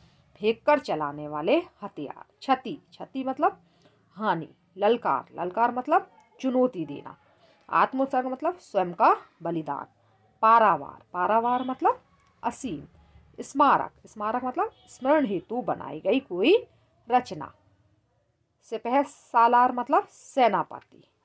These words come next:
अधिपति, अधिपति मतलब अधिकार। प्रजावत्सल मतलब प्रजा से पुत्रवत प्रेम करने वाला। फतेह, फतेह मतलब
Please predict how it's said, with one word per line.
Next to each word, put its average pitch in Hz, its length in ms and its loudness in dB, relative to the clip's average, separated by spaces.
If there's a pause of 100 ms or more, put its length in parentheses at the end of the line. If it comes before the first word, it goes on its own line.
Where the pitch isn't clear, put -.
अधिपति, 208 640 -2 (100)
अधिपति 240 440 -4
मतलब 285 340 0 (540)
अधिकार। 214 440 -2 (300)
प्रजावत्सल 269 720 2
मतलब 330 300 -2 (100)
प्रजा 175 280 2
से 339 260 0 (500)
पुत्रवत 165 640 0 (260)
प्रेम 247 340 2
करने 170 580 -2 (320)
वाला। 143 460 2 (580)
फतेह, 220 380 0 (120)
फतेह 240 280 -2
मतलब 285 360 2